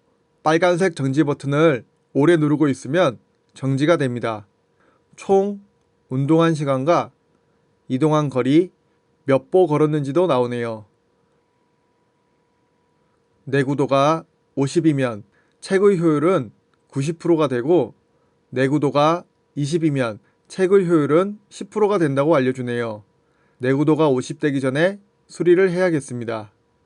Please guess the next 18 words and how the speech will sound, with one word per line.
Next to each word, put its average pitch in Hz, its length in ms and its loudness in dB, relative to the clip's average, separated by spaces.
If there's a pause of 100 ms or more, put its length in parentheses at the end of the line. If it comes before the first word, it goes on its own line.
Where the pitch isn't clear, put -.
(640)
이렇게 147 600 2 (300)
스테픈 196 500 -4
어플을 160 320 2
사용해서 151 800 0 (420)
어떤 165 300 2
식으로 170 560 2
토큰을 190 400 -2
얻는지, 120 560 -2 (420)
얼마나 156 400 2
걸리는지 156 560 2
등을 147 500 0
알아봤네요. 127 720 -2 (480)
감사합니다, 143 640 0
여러분. 120 440 -2 (500)
이 165 160 4
영상이 165 380 2
도움이 143 240 -2
되셨으면 139 680 -2